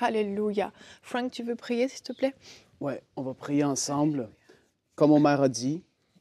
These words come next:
Speaker 2: c'est pareil pour la situation du péché. Il y avait une réalité qui était là, on était séparés de Dieu. Mais Dieu a fait un chemin au travers de Jésus, il nous a réconciliés avec lui. On a reçu le pardon des péchés à cause que Dieu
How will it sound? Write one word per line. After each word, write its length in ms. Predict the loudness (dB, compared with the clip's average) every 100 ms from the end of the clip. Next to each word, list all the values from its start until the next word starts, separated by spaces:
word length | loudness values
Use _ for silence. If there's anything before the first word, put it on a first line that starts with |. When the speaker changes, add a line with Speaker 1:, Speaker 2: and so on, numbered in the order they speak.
| _
Speaker 2:
c'est 240 | -8 -2
pareil 560 | 0 4 6 6 4 0 _ _ _
pour 140 | 2 2
la 80 |
situation 520 | 2 -8 -2 -2 0 -4
du 120 | -2
péché. 420 | -2 -2 -4 -10 _ _ _ _ -20 -20 _ -6
Il 60 |
y 60 | 2
avait 100 | 4
une 80 | 4
réalité 540 | 6 6 4 2 0
qui 80 | -2
était 180 | -2 0
là, 280 | 2 0 _
on 140 | -2
était 180 | 0 -2
séparés 600 | -4 -2 0 0 0 0
de 80 | 0
Dieu. 300 | -2 -6 -8 _ _
Mais 200 | -2 0
Dieu 280 | 4 6 6
a 60 |
fait 200 | 4 2 2
un 120 | 4
chemin 480 | 2 4 4 6 4
au 80 | 2
travers 320 | -2 -2 -2
de 120 | -4
Jésus, 400 | -4 -4 0 0
il 60 | 0
nous 280 | -2 -8
a 40 | -8
réconciliés 800 | -6 -6 -2 -2 -2 -6 -2 0
avec 260 | 0 -2 -4
lui. 300 | -2 -2 -4 _ _ _ -2
On 100 | 2
a 60 | 4
reçu 340 | 2 2 2
le 80 | 2
pardon 420 | 2 0 2 2
des 120 | 2
péchés 360 | 2 -2 0 0
à 80 | 0
cause 240 | -2 -4
que 100 | -4
Dieu 440 | -4 2 6 6